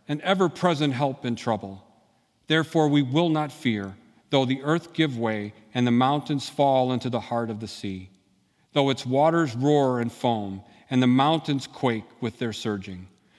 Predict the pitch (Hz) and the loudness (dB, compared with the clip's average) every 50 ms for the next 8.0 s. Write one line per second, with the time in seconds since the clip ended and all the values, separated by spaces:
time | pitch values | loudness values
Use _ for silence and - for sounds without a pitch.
0 | _ _ _ 139 135 131 131 120 113 120 110 110 117 135 160 160 139 135 127 123 | _ _ _ 2 2 2 2 2 0 -2 -2 0 2 4 4 4 4 2 2 2
1 | 120 120 127 127 120 - - - - 135 139 135 135 127 127 110 101 113 120 120 | 2 0 0 -2 -2 -4 -6 -4 0 2 4 4 4 2 0 0 0 0 0 0
2 | 110 117 - - 107 120 123 131 131 131 123 117 117 107 - - 120 110 110 104 | -2 -4 -8 -6 -4 -2 -2 0 -2 -2 -4 -4 -6 -8 -6 -4 -4 -4 -4 -4
3 | 104 98 98 - 101 92 90 90 87 90 - _ _ _ _ _ _ _ _ _ | -6 -8 -10 -10 -12 -10 -12 -12 -14 -18 -20 _ _ _ _ _ _ _ _ _
4 | - 123 110 101 135 160 165 147 147 135 - - - 135 131 127 117 - - - | -2 -2 0 2 2 2 4 2 2 -2 -4 -4 -2 -2 -2 -2 -2 -4 -4 -2
5 | 127 120 107 110 107 110 120 123 123 120 - - - 120 120 117 110 110 107 101 | -2 0 0 0 0 0 0 0 -2 -4 -6 -8 -8 -6 -6 -6 -6 -6 -4 -4
6 | 95 92 90 90 87 - - - - _ _ _ _ _ _ _ _ - 143 135 | -4 -4 -6 -10 -14 -18 -20 -20 -20 _ _ _ _ _ _ _ _ -2 -2 -2
7 | 143 143 143 143 131 117 101 107 113 101 - 107 98 92 87 87 87 87 87 - | 0 0 0 -2 -2 -2 -2 -4 -4 -4 -4 -4 -6 -6 -8 -10 -12 -14 -16 -20